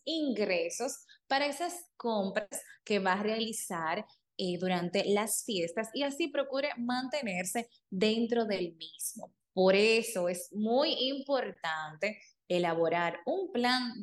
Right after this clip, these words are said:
detallado en el que usted incluya una lista de los regalos o posibles regalos y a las personas en este presupuesto para que desde ya empiece a prepararse.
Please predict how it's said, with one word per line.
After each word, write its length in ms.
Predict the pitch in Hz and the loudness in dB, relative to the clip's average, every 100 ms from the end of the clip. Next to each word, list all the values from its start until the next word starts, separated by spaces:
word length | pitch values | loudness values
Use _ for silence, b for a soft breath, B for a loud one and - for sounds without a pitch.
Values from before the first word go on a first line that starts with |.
| 190 | -2
detallado 800 | 226 269 294 240 180 156 160 - | 2 2 2 -2 -2 -4 -4 -8
en 120 | 190 185 | -8 -8
el 140 | 185 | -6
que 120 | 196 | -4
usted 320 | 185 - 214 214 | -4 -2 -2 0
incluya 540 | 247 233 180 175 175 214 | -2 2 2 2 2 4
una 280 | 269 320 | 4 4
lista 540 | 262 196 175 - 196 196 B B _ - | 4 2 0 -2 -2 -2 B B _ -8
de 320 | 196 240 247 | -2 2 4
los 460 | 247 262 - - - | 4 2 -2 -12 -6
regalos 920 | 220 214 196 175 165 - - - - - | -4 0 2 0 -4 -14 -16 -16 -10 -2
o 200 | 247 247 | 0 0
posibles 720 | 233 240 262 277 302 359 349 | -4 -4 -8 -8 -6 -8 -8
regalos 640 | 294 175 220 160 - - | -8 -6 -8 -8 -10 -8
y 120 | 254 247 | -2 2
a 80 | |
las 200 | 233 233 - - | 2 0 -4 -8
personas 840 | - - - 175 160 160 - - b - | -8 -6 -8 -6 -6 -8 -12 -14 b 0
en 400 | 208 202 202 214 | 4 4 4 0
este 240 | 214 254 - | 0 -2 2
presupuesto 840 | 180 180 190 - 143 117 - 185 175 | 0 0 -2 -6 -6 -6 -4 -6 -2
para 180 | 175 | -2
que 100 | 180 | 0
desde 300 | 175 175 175 | -2 -2 -2
ya 180 | 190 349 B B - | 0 0 B B -6
empiece 400 | 196 175 175 190 | -2 0 0 -2
a 60 | |
prepararse. 640 | 190 175 156 - - - | -4 -4 -6 -10 -10 -12